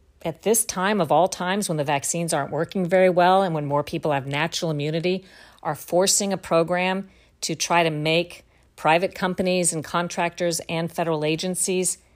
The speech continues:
force people to get vaccinated with this vaccine, whether they have immunity or not,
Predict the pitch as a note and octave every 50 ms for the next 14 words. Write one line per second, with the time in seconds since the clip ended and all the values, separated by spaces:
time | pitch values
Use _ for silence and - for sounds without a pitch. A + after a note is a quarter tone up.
0 | _ _ _ _ - - E3 E3 F#3+ G3+ - - A#3+ A3+ A3 A3+ G#3+ G#3 F#3 F#3+
1 | F3 - - F3+ D#3+ E3+ - - - G3 F#3+ F#3+ G3 F#3+ G3 F3+ E3+ F3 E3+ -
2 | F3+ E3+ - - F3+ E3+ E3 - - F3+ F3 F3 F3+ F#3 F3+ D#3+ D#3 D#3 D#3 D#3+
3 | D#3 D#3 - _ _ D#3 D3+ D3 D#3 D3+ D3 D3+ D3 D#3 D#3 D3+ D#3+ D#3 E3 D#3
4 | D3+ D3 C#3+ C#3 C3 C#3 D#3+ G#3 A#3+ -